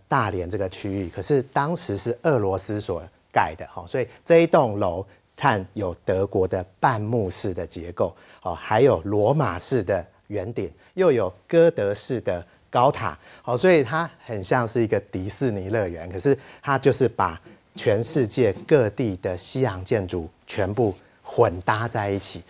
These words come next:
这个是德国人的设计。好，那日本一领有大连之后呢，他就在这一栋的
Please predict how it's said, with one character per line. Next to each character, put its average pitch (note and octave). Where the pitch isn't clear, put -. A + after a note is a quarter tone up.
这 B2
个 G2+
是 G2
德 G2+
国 F#2+
人 F2+
的 F2+
设 E2+
计。 F2
好， -
那 E3
日 F#3+
本 F#2+
一 F#3
领 C3
有 F#2+
大 C3+
连 G2
之 A#2
后 A#2
呢， F#2+
他 C#3+
就 C3+
在 A#2
这 C#3
一 G#2+
栋 G2+
的 F#2